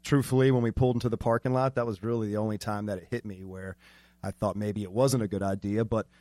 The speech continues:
we rolled in there. We ended up with close to two hundred people all sitting in the same section, and, you know, we put some of those pictures out of, of, uh, the way it looked, and, um, you know, we had a blast. We were loud the entire game. I know you said that, uh, what, in the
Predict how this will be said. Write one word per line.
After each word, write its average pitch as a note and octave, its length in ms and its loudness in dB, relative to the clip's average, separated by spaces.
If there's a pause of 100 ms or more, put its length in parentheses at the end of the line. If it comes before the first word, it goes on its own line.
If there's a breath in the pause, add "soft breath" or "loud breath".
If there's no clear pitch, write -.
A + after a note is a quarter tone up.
(240 soft breath)
we C3 100 4
rolled C3+ 280 8
in C3+ 140 6
there. C3 200 6
We C3 140 4
ended A#2 180 2
up A#2 140 2
with A#2 140 -2
close B2 220 0
to A2+ 60 -6
two C3 200 2
hundred A#2+ 180 2
people B2 300 -2
all A#2 120 4
sitting A2+ 280 0
in A2+ 80 0
the G#2+ 60 0
same A2 280 0
section, A#2+ 460 -2
and, A#2+ 80 -2
you A2 60 -2
know, G2+ 40 -2
we G#2 100 0
put - 220 -4
some G#2+ 160 -2
of G#2 60 -2
those G#2 180 -2
pictures G#2 420 -6
out G#2 280 0
of, F#2 160 -4
of, F2+ 180 -10 (360)
uh, E2 160 -10
the F#2 80 -4
way G2+ 160 2
it F2+ 80 -2
looked, G2+ 340 -2
and, F#2 300 -8
um, F2 420 -12
you F#2+ 40 -10
know, F#2 60 -6
we F#2+ 80 -6
had G#2 120 -2
a G2+ 40 -4
blast. G2+ 480 0
We G#2+ 120 -4
were G2 100 -4
loud G2 340 -2
the G2+ 80 -6
entire G2 360 -4
game. G2+ 340 -4
I G2+ 40 -4
know G2+ 280 -2
you G2 220 -6
said G2+ 240 -2
that, G2 240 -2
uh, F#2+ 100 -4
what, F2 260 -8
in F2 100 -12
the F2+ 100 -10